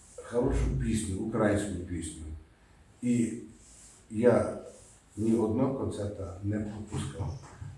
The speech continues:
Ну, останні концерти, які я приходив туди, я дивився, сімдесят чоловік.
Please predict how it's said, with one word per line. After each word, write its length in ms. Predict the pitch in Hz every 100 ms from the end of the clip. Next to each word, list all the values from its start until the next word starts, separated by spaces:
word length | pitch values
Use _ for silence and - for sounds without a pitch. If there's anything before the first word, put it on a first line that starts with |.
| 104
Ну, 140 | 107 113 120
останні 640 | - 160 147 135 127 123 - - -
концерти, 560 | 123 123 123 196 190 117
які 220 | 110 117
я 60 | 123
приходив 640 | 117 117 113 110 95 92
туди, 220 | 90 87 90 - - - - -
я 160 | 117 120
дивився, 380 | 120 117 110
сімдесят 680 | 90 - 123 120 110 107 104
чоловік. 440 | 98 104 104 95